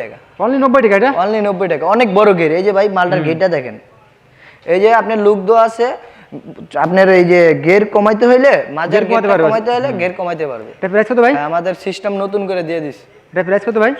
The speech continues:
Speaker 1: শুধু নব্বই টাকা only ভাই।
Speaker 2: Only নব্বই টাকা, হ্যাঁ?
Speaker 1: Only নব্বই টাকা। এই যে মালটার সাইজটা দেখেন, চল্লিশ সাইজ।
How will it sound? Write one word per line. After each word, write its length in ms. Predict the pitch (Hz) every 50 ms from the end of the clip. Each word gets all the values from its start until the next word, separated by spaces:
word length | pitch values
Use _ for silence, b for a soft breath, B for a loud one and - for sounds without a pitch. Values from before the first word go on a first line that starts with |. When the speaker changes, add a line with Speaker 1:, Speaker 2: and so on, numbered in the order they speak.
| -
Speaker 1:
শুধু 160 | - 196 196 220 220
নব্বই 200 | 220 202 208 214 185
টাকা 120 | 165 147 143 139
only 160 | 139 127 131 123
ভাই। 100 | 131 156 240 - - 165
Speaker 2:
Only 120 | 180 208 214
নব্বই 160 | 226 208 220 214
টাকা, 120 | 202 156 156 165
হ্যাঁ? 100 | 202 233 165
Speaker 1:
Only 180 | 185 202 208 202 190
নব্বই 220 | 180 156 151 139 127
টাকা। 140 | 110 104 104 - - _ _ _ _ _ _ _ _ _ _ _ _ _ _ - _ _ - 160
এই 40 | 180 180
যে 60 | 196 185
মালটার 240 | 180 180 180 185 170 -
সাইজটা 260 | 185 170 165 170 180 170 156
দেখেন, 180 | 147 131 131 120 - -
চল্লিশ 260 | 185 190 196 185 156 - -
সাইজ। 160 | 135 113 107